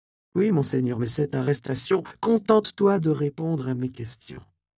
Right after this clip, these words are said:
le coupa l'inquisiteur. Est-il exact qu'à la demande de ton maître, tu es allé demander à l'abbé Boussel d'intercéder en sa faveur auprès de l'archevêque de Sens ?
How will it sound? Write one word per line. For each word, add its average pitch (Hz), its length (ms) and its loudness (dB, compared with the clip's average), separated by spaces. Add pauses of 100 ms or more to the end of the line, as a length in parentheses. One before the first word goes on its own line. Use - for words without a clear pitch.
(600)
le 90 180 -6
coupa 90 280 -6
l'inquisiteur. 78 680 -8 (1700)
Est-il 180 340 4
exact 165 840 2
qu'à 165 160 2
la 151 140 4
demande 180 580 6
de 113 160 -2
ton 117 260 -2
maître, 185 640 0 (1200)
tu 220 140 4
es 233 120 8
allé 240 220 8
demander 220 400 8
à 220 80 8
l'abbé 208 260 8
Boussel 220 460 4
d'intercéder 202 580 4
en 196 80 8
sa 190 160 2
faveur 196 360 6
auprès 180 240 2
de 170 60 4
l'archevêque 175 460 4
de 170 100 4
Sens ? 170 680 2